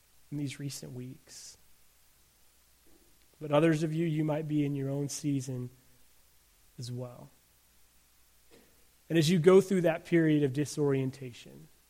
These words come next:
as you wonder, like, "How can I even move forward? What is next?" I pray for you that you would have a heart of flesh. One that says, "God, what do you want me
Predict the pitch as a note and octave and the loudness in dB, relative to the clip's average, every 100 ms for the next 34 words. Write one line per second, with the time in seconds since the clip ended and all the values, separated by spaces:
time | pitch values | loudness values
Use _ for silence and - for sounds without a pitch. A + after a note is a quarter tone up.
0 | _ _ _ - _ _ _ _ - C3 | _ _ _ -20 _ _ _ _ -8 -2
1 | E3 D#3 D#3 E3 D#3 C3 B2 - D3 C#3+ | -2 2 2 2 2 2 0 -10 -18 -10
2 | D3+ E3 F3 D#3 D3 D3+ D#3 D3 C#3+ C3+ | -4 -4 -4 -4 -2 0 0 0 -2 -6
3 | - D3 D3 D3 C3 D3 D#3 C3 B2 B2 | -8 -6 -2 0 0 -2 -4 -4 -6 -6
4 | C3 - - - - - _ _ - _ | -8 -18 -18 -18 -20 -20 _ _ -20 _
5 | _ _ _ _ _ - _ _ - _ | _ _ _ _ _ -20 _ _ -20 _
6 | - _ D3 C#3+ - D#3 D#3 E3 D3 C3+ | -20 _ -12 -6 2 4 4 4 4 4
7 | C#3 C3 C#3+ A#2 B2 A#2+ A2 A2+ A2 - | 2 0 0 0 -2 -2 -4 -6 -6 -12
8 | A#2+ A2+ C#3+ - - - - _ _ - | -18 -18 -20 -20 -20 -20 -20 _ _ -20
9 | _ _ _ _ _ _ _ _ _ _ | _ _ _ _ _ _ _ _ _ _
10 | _ _ _ _ _ - D3 D3+ D3+ - | _ _ _ _ _ -4 0 2 0 2
11 | C3+ B2 - - - _ - D3 C#3+ D3 | 2 2 -4 -6 -16 _ -10 2 6 6
12 | D3 C3+ D#3+ - - _ _ _ _ D3 | 4 2 2 0 -14 _ _ _ _ -10
13 | C3+ C#3+ D3+ C#3+ B2+ D3 C3 A#2+ B2+ A#2 | -6 0 2 2 -2 -8 -8 -6 -8 -16